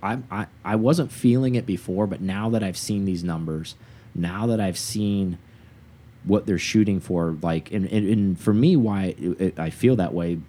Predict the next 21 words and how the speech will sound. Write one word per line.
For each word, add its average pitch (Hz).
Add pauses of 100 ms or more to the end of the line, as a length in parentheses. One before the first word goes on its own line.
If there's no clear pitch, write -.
(300)
that 123
thirty-six 156
fifty 117
is 87
impactful. 73 (500)
Um, 82
and 92
then 95
to 92
see 120
the 107
three 104
levels, 92
and 95
then 104
the 92
starting 92
point 95
as 82
far 92
as, -